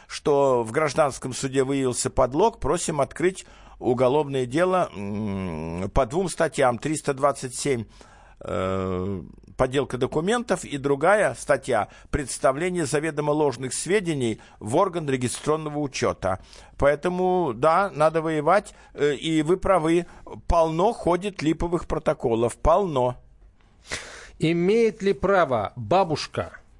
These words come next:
Speaker 2: видеться с внуком? Что делать, если родители запрещают и видеться не дают?
Speaker 1: Бабушка и дедушка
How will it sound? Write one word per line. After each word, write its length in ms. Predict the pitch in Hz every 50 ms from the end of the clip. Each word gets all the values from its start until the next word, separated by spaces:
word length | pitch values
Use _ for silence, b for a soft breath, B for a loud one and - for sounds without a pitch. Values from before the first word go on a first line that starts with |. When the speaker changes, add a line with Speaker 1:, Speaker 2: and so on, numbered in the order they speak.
| - -
Speaker 2:
видеться 960 | - 135 135 131 160 226 208 175 185 175 - - - 143 123 117 101 90 90 - _ _ _ _ _
с 160 | - - -
внуком? 640 | 147 143 180 214 240 233 233 - 139 113 90 80 80 - -
Что 260 | - - - 196 185
делать, 380 | 147 139 233 240 220 - - 190
если 220 | 160 - 175 180
родители 500 | 185 190 196 180 160 226 196 - 165 151
запрещают 500 | 120 147 135 143 139 - 214 214 185 -
и 60 | 139
видеться 340 | 123 180 175 170 - - 127
не 160 | 117 123 151
дают? 340 | 139 135 120 104 95 87 - - - - B B B B B B B B
Speaker 1:
Бабушка 600 | - 90 98 143 175 196 175 170 151 - - 160 143
и 160 | 87 135 139
дедушка 680 | 127 117 135 139 123 113 139 135 - - - 175 -